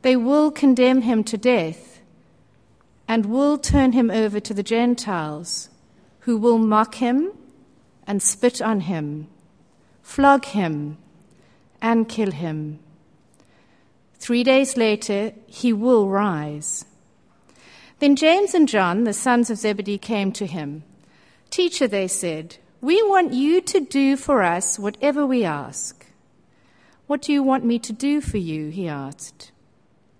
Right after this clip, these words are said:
They replied, "Let one of us sit at your right and the other at your left in your glory."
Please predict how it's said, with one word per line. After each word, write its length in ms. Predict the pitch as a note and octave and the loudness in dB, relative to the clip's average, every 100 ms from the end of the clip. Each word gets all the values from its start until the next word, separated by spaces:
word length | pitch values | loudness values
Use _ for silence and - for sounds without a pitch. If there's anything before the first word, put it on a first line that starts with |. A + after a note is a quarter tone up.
| _ _ _ _ _ _ _ | _ _ _ _ _ _ _
They 140 | F3+ F#3 | -4 -2
replied, 800 | F3+ - B3+ A#3 F3+ E3 E3 - _ _ - - - | -2 -2 -2 -2 -4 -8 -12 -20 _ _ -20 -20 -6
"Let 220 | F4 F#4+ | -4 -2
one 220 | E4 D#4+ D#4 | 4 6 6
of 100 | C4 | 2
us 160 | B3 | 0
sit 260 | - B3+ B3 | 0 -2 -2
at 160 | D4 | -4
your 200 | E4 E4 | -2 0
right 640 | G#3+ E3+ D#3+ C#4 - - - _ - | 2 0 -2 -6 -10 -16 -18 _ -4
and 160 | A#3 | -2
the 140 | A#3 A3+ | -2 -2
other 260 | G3+ G3+ | -4 -2
at 200 | G3 G3 | -4 -4
your 160 | B3 A#3+ | -4 0
left 560 | C#4 G3+ C#3+ - - - | 0 -2 -4 -16 -20 -8
in 160 | F#3 | -6
your 240 | F#3+ A3 A3 | -2 -4 -4
glory." 640 | G#3 F#3+ D#3+ D3 D3 D3+ | -4 -4 -6 -8 -12 -18